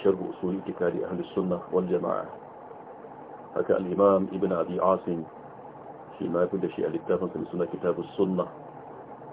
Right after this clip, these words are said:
Haka al-Imam Al-Khatib Al-Baghdadi ya fidda shi a littafinsa mai suna Al-Faqih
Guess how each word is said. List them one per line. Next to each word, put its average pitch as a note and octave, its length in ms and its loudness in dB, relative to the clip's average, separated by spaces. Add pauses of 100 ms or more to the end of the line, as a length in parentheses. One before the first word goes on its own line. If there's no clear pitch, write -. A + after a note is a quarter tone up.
(760)
Haka F2+ 240 4
al-Imam F2+ 400 4
Al-Khatib F#2 800 2
Al-Baghdadi F#2+ 720 4
ya F2 240 4
fidda F2+ 240 0
shi - 120 -2
a - 40 -2
littafinsa F2 800 2 (640)
mai - 160 -6
suna F#2+ 240 2
Al-Faqih F2+ 560 2